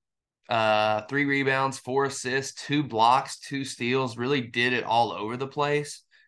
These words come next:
Um, only turned the ball over twice. The second one came pretty late in the game. Um, efficient. He was four of seven from the field.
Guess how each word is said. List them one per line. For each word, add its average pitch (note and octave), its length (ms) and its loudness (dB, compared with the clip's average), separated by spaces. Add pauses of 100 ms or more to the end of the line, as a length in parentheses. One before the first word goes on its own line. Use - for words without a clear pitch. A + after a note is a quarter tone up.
(160)
Um, A2 320 2
only C3+ 480 0
turned C3 300 -2
the A#2 60 -8
ball A#2 200 4
over A#2+ 180 0
twice. A#2 540 0
The - 100 -20
second A#2+ 340 -4
one A2 140 -6
came A#2 240 -4
pretty A2+ 240 -6
late G#2 220 -2
in F#2+ 80 -6
the A2 80 -6
game. G2 440 -10 (540)
Um, G2+ 580 0
efficient. A#2 580 -4
He A#2 60 -2
was G#2+ 140 -6
four G#2+ 320 -2
of A2+ 100 -4
seven A2+ 400 -2
from A2 160 -10
the F#2+ 80 -10
field. A2+ 520 -6